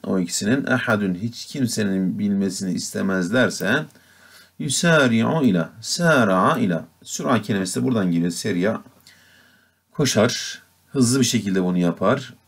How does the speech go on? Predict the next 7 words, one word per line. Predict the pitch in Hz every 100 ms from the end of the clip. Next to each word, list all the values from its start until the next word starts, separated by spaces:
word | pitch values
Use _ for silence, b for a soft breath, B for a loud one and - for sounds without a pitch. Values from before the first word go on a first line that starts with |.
| _ -
İhfa'i | 117 - - - 113 110 107 101 87
gizlemeye. | 101 92 85 92 90 85 85 - -
Ehfa, | 113 - - 95 90
yuhfi, | 92 107 - -
ihfa. | 123 120 - 101 87 - _ b b b b b
El | 127 110
mevdu | 104 95 92 101 135